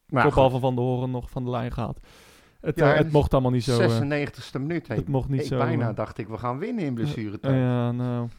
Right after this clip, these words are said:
Speaker 2: gegeven moment dacht ik, vandaag, eh, mag het niet zo zijn.
Speaker 1: <laughs> Nee.
Speaker 2: Eh, de goden zijn tegen ons.
Speaker 1: Ja.
Speaker 2: Ehm,
Speaker 1: Laten we maar afsluiten, Maurits.
Speaker 2: wat voor een laatste dingetje?
Speaker 1: Oh,
Speaker 2: De
Speaker 1: sorry.
Speaker 2: invalbeurt van, eh,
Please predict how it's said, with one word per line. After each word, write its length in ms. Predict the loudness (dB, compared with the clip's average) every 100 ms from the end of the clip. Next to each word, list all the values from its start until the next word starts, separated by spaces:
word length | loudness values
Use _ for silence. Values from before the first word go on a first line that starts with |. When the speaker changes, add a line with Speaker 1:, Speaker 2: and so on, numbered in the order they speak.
| -6
Speaker 2:
gegeven 180 | -2 0
moment 180 | 2
dacht 200 | 2 0
ik, 120 | -2 -4
vandaag, 460 | 0 4 4 2
eh, 80 | -2
mag 220 | 0 0
het 100 | 2 2
niet 80 | 2
zo 100 | 2
zijn. 340 | 2 2 2
Speaker 1:
<laughs> 20 | 0
Nee. 240 | 0 -2
Speaker 2:
Eh, 100 | -4 -6 -10 -8 -10 -12 -16 -20 _
de 120 | -4
goden 320 | 2 4 4
zijn 180 | 2 0
tegen 320 | 2 0 0
ons. 220 | -4 -4 2
Speaker 1:
Ja. 320 | 4 4 4
Speaker 2:
Ehm, 120 | 2 -4 -12 _ _ _ -4
Speaker 1:
Laten 200 | 0 2
we 60 |
maar 120 | 2 2
afsluiten, 480 | 0 0 0 0 -4
Maurits. 320 | -2 -2 0
Speaker 2:
wat 120 | 0
voor 100 | 2
een 100 | 4
laatste 280 | 4 4 2
dingetje? 320 | -4 0 0
Speaker 1:
Oh, 40 | 2
Speaker 2:
De 80 | 2
Speaker 1:
sorry. 220 | 2 0
Speaker 2:
invalbeurt 480 | -2 0 2 0 0
van, 380 | -2 -2 -2
eh, 180 | -2 -2